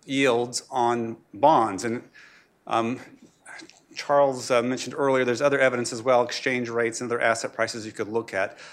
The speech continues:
But there is kind of a consensus around the effect it had on long-term treasury yields here in the U S. And there's some of the individuals that have surveyed this literature and have found that.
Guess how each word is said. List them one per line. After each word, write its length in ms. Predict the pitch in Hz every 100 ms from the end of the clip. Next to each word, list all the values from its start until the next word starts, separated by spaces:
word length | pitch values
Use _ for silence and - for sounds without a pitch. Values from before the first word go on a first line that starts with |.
| -
But 120 | 156
there 120 | 196
is 120 | 214 208
kind 140 | 190
of 80 | 165
a 60 |
consensus 500 | 160 139 - 143 135
around 580 | 139 135 135 131 123 117 -
the 120 | 120
effect 300 | 110 - 139
it 80 | 131
had 200 | - 131
on 260 | 120 110 107 - - _
long-term 460 | 120 123 120 - 117
treasury 480 | - 131 117 120 110
yields 340 | 120 113 104
here 140 | - 120
in 80 |
the 80 | 110
U 320 | 104 113 110
S. 340 | 113 101 101 -
And 140 | 110
there's 180 | 117 110
some 140 | 117
of 80 | 107
the 80 | 101
individuals 720 | - 113 110 117 120 110 101 - - -
that 60 |
have 100 | 123
surveyed 440 | - - 170 151 131
this 180 | 120
literature 400 | 143 135 123 131
and 80 | 113
have 100 | 104
found 420 | - 147 139 117
that. 300 | 98 101 -